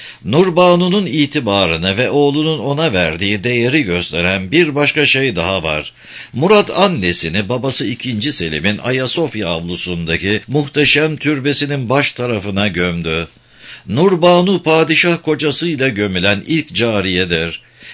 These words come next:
İlk iki padişah kadınlarıyla gömülmüştü ama onlar cariye, köle değildi. Nurbanu ileri gelen bir Venedik ailesinin gayrimeşru kızıydı. Kaptanı Derya Hayrettin Paşa tarafından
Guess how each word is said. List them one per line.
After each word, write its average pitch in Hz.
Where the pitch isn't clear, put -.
İlk 190
iki 208
padişah 87
kadınlarıyla 135
gömülmüştü 113
ama 113
onlar 101
cariye, 104
köle 120
değildi. 87
Nurbanu 196
ileri 170
gelen 95
bir 123
Venedik 135
ailesinin 90
gayrimeşru 139
kızıydı. 82
Kaptanı 175
Derya 85
Hayrettin 127
Paşa 127
tarafından 87